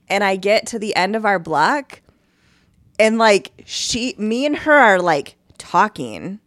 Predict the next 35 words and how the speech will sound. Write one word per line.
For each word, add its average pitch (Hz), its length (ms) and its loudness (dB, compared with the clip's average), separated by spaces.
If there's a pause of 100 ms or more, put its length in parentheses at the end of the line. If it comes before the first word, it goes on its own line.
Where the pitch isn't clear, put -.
(120)
like, 185 160 0
having, 214 320 0
like, 180 200 -4
light 165 480 0
conversation. 170 1000 -8 (560)
And 208 160 4
it 202 140 2
took 247 280 -2
to - 200 -10
the 190 180 -6
end 214 220 -2
of 240 40 -6
the 240 80 -2
block 170 500 0 (340)
for 196 260 -4
me 185 380 -6
to 190 160 -10
realize 175 460 0
she - 120 -8
was 175 100 -8
in 170 40 -10
the 165 80 -10
<laughs> - 0 -
front - 240 -20
seat. - 440 -14 (1200)
I 359 160 -4
was 339 180 0
like, - 320 2 (140)
"Why 247 140 6
are 494 240 8
you 508 140 10
in - 80 4
the - 60 -20
front - 440 4
seat?" - 560 -2